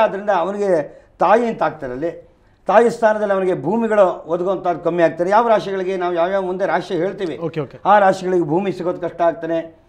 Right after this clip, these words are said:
Speaker 1: ಅವ್ರನ್ನ ತಾಯಿ ಜೊತೆ ಏನೋ ಒಂದು ಬೇಡದಲ್ಲಿ ಆಪಾದನೆ ಬರ್ತಾನೆ, ತಾಯಿನ ಹೊರಗಡೆ ವೃದ್ಧಾಶ್ರಮ ಬೇರೆ ಕಡೆ ಸೇರಿಸ್ತಾರೆ, ಅವ್ರ ಜೊತೆ ಸಂಧಿಸುವ ಯೋಗಗಳೇ ಅದರಲ್ಲಿ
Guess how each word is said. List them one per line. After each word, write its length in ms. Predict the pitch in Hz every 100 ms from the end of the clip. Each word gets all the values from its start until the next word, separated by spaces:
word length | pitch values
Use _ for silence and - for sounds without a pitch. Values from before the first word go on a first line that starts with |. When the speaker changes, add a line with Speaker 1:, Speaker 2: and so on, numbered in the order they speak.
| _
Speaker 1:
ಅವ್ರನ್ನ 280 | 160 185 185
ತಾಯಿ 300 | 160 180 202
ಜೊತೆ 260 | 190 185 175
ಏನೋ 160 | 185
ಒಂದು 120 | 208 170
ಬೇಡದಲ್ಲಿ 380 | 170 190 180
ಆಪಾದನೆ 380 | 165 165 190 180
ಬರ್ತಾನೆ, 680 | 165 156 160 165 160 - _ -
ತಾಯಿನ 300 | 160 196 190
ಹೊರಗಡೆ 280 | 170 180 185
ವೃದ್ಧಾಶ್ರಮ 500 | 160 196 185 180 175
ಬೇರೆ 240 | 170 196
ಕಡೆ 160 | 180 170
ಸೇರಿಸ್ತಾರೆ, 760 | 185 170 - 165 165 156 - _
ಅವ್ರ 160 | 165 190
ಜೊತೆ 280 | 214 226 240
ಸಂಧಿಸುವ 560 | - 202 220 208 214
ಯೋಗಗಳೇ 520 | 196 151 196 233 247 262
ಅದರಲ್ಲಿ 720 | 220 214 220 220 - -